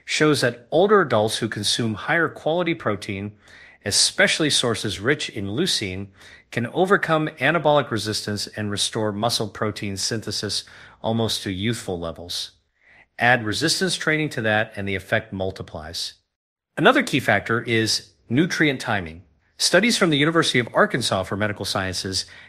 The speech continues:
demonstrate that spreading protein intake evenly across meals, rather than loading it all at dinner,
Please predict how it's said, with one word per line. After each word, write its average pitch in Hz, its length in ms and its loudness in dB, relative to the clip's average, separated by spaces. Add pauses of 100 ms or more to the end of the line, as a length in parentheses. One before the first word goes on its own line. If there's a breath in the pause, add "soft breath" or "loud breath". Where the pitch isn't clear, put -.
(140)
demonstrate 120 600 2
that 110 180 -2
spreading 143 500 0
protein 160 440 0
intake 104 600 -6
evenly 117 520 0
across 110 520 -2
meals, 120 460 -4 (340 loud breath)
rather 127 260 4
than 113 260 0
loading 135 280 2
it 110 80 2
all 98 180 2
at 90 100 -6
dinner, 90 360 -2